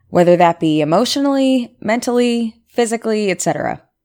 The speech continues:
For one reason or another, we've started to accept a sort of partial type of love. So we start settling for people who are only partially available to us. And if this is a pattern and we're consistently getting with the same types of people,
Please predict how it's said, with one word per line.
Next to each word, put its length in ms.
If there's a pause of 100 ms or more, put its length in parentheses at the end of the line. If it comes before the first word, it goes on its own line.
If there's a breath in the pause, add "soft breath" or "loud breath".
(440 soft breath)
For 120
one 240
reason 340
or 140
another, 580
we've 220
started 320
to 140
accept 580
a 60
sort 260
of 220
partial 800
type 240
of 140
love. 340 (600 soft breath)
So 180
we 120
start 300
settling 600
for 160
people 320
who 160
are 180
only 240
partially 720
available 440
to 180
us. 320 (640)
And 120
if 160
this 220
is 100
a 60
pattern 680
and 140
we're 120
consistently 680
getting 380
with 120
the 60
same 340
types 300
of 140
people, 580